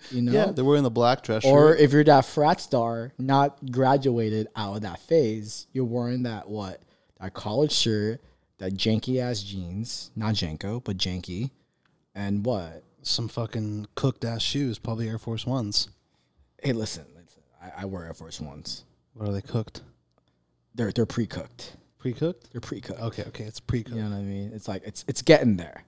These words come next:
Speaker 2: Okay,
Speaker 1: Once it
Speaker 2: okay.
Speaker 1: gets cooked, I'm throwing that shit out. You know what I mean? Like, listen, I like my steak medium rare. I don't eat no goddamn well done.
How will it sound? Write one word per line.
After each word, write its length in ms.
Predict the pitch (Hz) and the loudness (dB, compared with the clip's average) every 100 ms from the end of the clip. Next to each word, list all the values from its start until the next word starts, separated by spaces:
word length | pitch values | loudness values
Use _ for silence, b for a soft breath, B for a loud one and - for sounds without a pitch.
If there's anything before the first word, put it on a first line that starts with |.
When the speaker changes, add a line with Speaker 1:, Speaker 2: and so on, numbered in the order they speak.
| - | -12
Speaker 2:
Okay, 260 | 117 - | -12 -8
Speaker 1:
Once 140 | - 135 | -4 0
it 40 | |
Speaker 2:
okay. 60 | 147 | 4
Speaker 1:
gets 160 | 143 | 4
cooked, 360 | - - 151 117 | 4 6 6 6
I'm 120 | 107 | 0
throwing 180 | 123 131 | 4 4
that 100 | 110 | 4
shit 220 | - 98 - | 2 -2 -4
out. 220 | 104 90 _ | -4 -4 _
You 100 | 104 107 | -20 -14
know 100 | 107 | -10
what 100 | 107 | -8
I 120 | 104 | -8
mean? 180 | 104 113 | -8 -10
Like, 160 | 104 98 b b b | -12 -16 b b b
listen, 280 | 156 147 127 - | 4 4 2 -2
I 100 | 113 | -4
like 220 | 139 - | -4 -2
my 60 | 147 | -2
steak 440 | - 117 113 - | 0 0 -2 -6
medium 540 | 107 104 104 101 98 | -16 -4 -2 0 -2
rare. 300 | 98 90 90 - _ _ _ _ _ | -2 -4 -10 -20 _ _ _ _ _
I 120 | - | -10
don't 160 | 120 113 | -4 -2
eat 160 | 110 110 | -2 -4
no 100 | 107 | -6
goddamn 500 | 101 95 92 90 87 | -6 -8 -8 -10 -10
well 160 | 82 | -12
done. 300 | 82 80 82 | -14 -14 -16